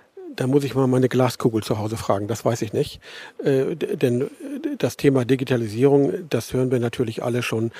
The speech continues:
seit, ich weiß nicht, seit zweitausend. Ich weiß noch, dass Anfang der Nullerjahre Ulla Schmidt mit einem, mit einer, äh, elektronischen Gesundheitskarte in Flensburg, äh, von der Arztpraxis zur Apotheke ging, um ein elektronisches, äh, Rezept, äh,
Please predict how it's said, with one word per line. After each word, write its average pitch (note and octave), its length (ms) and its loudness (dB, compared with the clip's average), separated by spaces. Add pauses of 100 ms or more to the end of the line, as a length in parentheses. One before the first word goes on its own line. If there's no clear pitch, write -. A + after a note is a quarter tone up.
(460)
seit, A#2 680 -4 (220)
ich - 140 -6
weiß A2+ 220 0
nicht, C#3 220 -2 (320)
seit B2 300 0
zweitausend. A2 760 -2
Ich - 180 -10
weiß B2+ 160 2
noch, A#2 120 0
dass - 180 -4
Anfang B2 400 -2
der G#2+ 160 -2
Nullerjahre B2 640 0 (360)
Ulla C#3 260 6
Schmidt - 320 2
mit C3 160 2
einem, A#2 300 0 (360)
mit B2+ 160 0
einer, A2 500 -2
äh, B2 180 -2
elektronischen B2+ 680 0
Gesundheitskarte C3+ 680 0
in G#2+ 100 -2
Flensburg, C3 520 -2 (500)
äh, B2+ 160 -2 (100)
von C3 140 -2
der A#2+ 120 0
Arztpraxis - 480 -2
zur - 140 0
Apotheke D3 520 0
ging, B2+ 240 2
um C3 220 -2
ein A2+ 100 0
elektronisches, A#2 840 0 (440)
äh, D3+ 80 2
Rezept, B2 500 -2
äh, A#2+ 300 -2